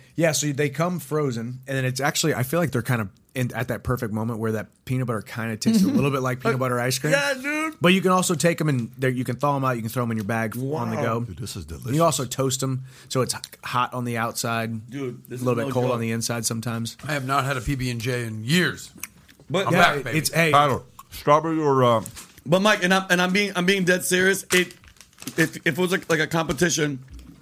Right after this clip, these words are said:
Speaker 2: and people are like, "All right, which one, which one is the protein one? Which is the?" I cannot tell the difference from this from a regular P B and J that somebody did put in the freezer and taste.
Speaker 1: Yeah.
Speaker 2: I, it doesn't taste like you added stuff in it to make it healthy. But this is, this is off the chain, bro. This is
Speaker 1: Mm-hmm.
Speaker 2: dope.
Speaker 1: That's
Speaker 2: So,
Speaker 1: good. Yeah,
Speaker 2: I
Speaker 1: no,
Speaker 2: like
Speaker 1: no
Speaker 2: it.
Speaker 1: sugar added to the,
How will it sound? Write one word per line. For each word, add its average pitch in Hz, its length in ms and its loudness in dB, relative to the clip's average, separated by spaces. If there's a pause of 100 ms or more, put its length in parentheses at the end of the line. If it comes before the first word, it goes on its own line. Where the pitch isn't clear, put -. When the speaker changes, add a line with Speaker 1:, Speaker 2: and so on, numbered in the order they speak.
(220)
Speaker 2:
and 139 80 2
people 160 180 0
are - 40 0
like, 147 40 -2
"All 160 60 2
right, 151 120 2
which 185 200 2
one, 190 160 0
which 175 260 -2
one 196 80 0
is 180 80 0
the 190 60 0
protein 190 420 0
one? 156 140 0
Which 165 140 -4
is 156 120 -6
the?" 151 160 2 (440)
I 160 100 4
cannot 175 380 0
tell 175 100 0
the 165 100 -2
difference 151 380 -2
from 147 140 0
this 156 140 2
from 147 100 0
a 143 40 2
regular 151 280 2
P 156 140 0
B 151 120 0
and 143 100 -2
J 160 100 0
that 151 140 -2
somebody 156 240 0
did 135 160 0
put 147 100 -4
in 139 60 -2
the 127 80 -2
freezer 127 400 0 (280)
and 127 120 0
taste. - 180 2
Speaker 1:
Yeah. 143 180 2
Speaker 2:
I, - 20 0
it 160 60 0
doesn't 160 260 0
taste 170 260 0
like 143 160 0
you 147 160 -2
added 143 420 0 (180)
stuff 147 280 2
in 151 100 2
it 131 100 -4
to 143 100 2
make 139 280 0
it 135 120 -2
healthy. 131 320 -2
But 127 160 2
this 151 160 -2
is, 156 100 -6
this 170 160 0
is 165 80 0
off 135 160 2
the 120 80 -2
chain, 135 280 2
bro. 117 140 -4
This 135 180 -2
is 113 60 -2
Speaker 1:
Mm-hmm. 110 60 -2
Speaker 2:
dope. 135 320 -2 (180)
Speaker 1:
That's 123 120 -2
Speaker 2:
So, 143 60 0
Speaker 1:
good. 127 160 4
Yeah, 117 120 2
Speaker 2:
I 147 60 2
Speaker 1:
no, 139 80 2
Speaker 2:
like 156 140 0
Speaker 1:
no 151 140 2
Speaker 2:
it. - 40 2
Speaker 1:
sugar 139 300 0
added 131 220 0
to 131 120 -2
the, 107 200 -4